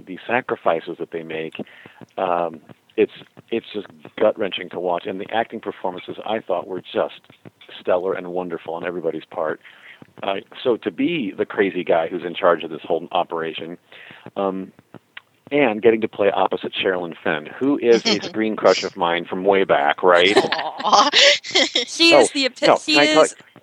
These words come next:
Speaker 2: Elizabeth Taylor. I mean, she is.
Speaker 1: Right.
Speaker 2: She's
Speaker 1: Oh, no, I,
Speaker 2: gorgeous.
Speaker 1: I know. I know. Well, yeah, she played Elizabeth Taylor on, on the T V
Speaker 2: Yeah.
Speaker 1: movie, right? So,
Speaker 2: Yeah.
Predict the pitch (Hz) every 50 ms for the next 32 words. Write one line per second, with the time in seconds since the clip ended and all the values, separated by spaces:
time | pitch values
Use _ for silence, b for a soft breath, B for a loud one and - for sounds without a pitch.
0 | _ _ - 247 254 277 277 - 294 262 277 - - - 285 285 311 294 220 170
1 | 160 - - 226 233 233 240 226 - - 269 - 254 254 285 269 226 190 - -
2 | - - _ _ _ _ _ _ - _ - _ - - - 139 175 175 - -
3 | - - - 185 196 196 139 - - 131 156 - - - - 104 98 95 104 117
4 | 160 202 160 - - _ _ _ - - 151 156 127 127 131 - - - 139 113
5 | 95 127 - 127 151 202 220 143 98 85 87 80 - - 82 78 85 87 95 98
6 | - 117 107 90 113 117 110 - - - - 320 381 453 370 254 202 202 220 85
7 | 135 233 - - - - 113 107 - - - 285 294